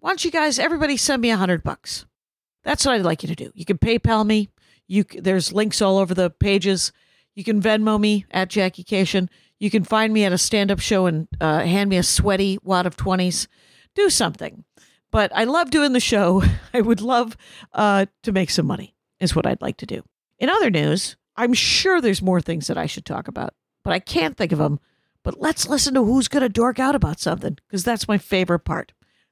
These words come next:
Thanks for listening, you guys. You're all great. Let's get into the show. It's glamorous. We're here, Rangers of the Dork Forest. Jackie Cation here. Uh, you're familiar with the, with the drill.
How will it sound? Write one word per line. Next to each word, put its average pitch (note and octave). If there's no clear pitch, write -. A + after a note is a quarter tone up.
Thanks A#3+
for A#3+
listening, G#3
you D#3
guys. D#3
You're F#3+
all G3
great. -
Let's D#3+
get G#3
into A3+
the A3
show. -
It's -
glamorous. D4+
We're B3+
here, C#4
Rangers A3+
of A#3
the A3
Dork A3+
Forest. A3
Jackie F4
Cation C#4+
here. B3+
Uh, C#4
you're E4+
familiar A#3
with G3
the, G#3
with A3+
the A3
drill. F3+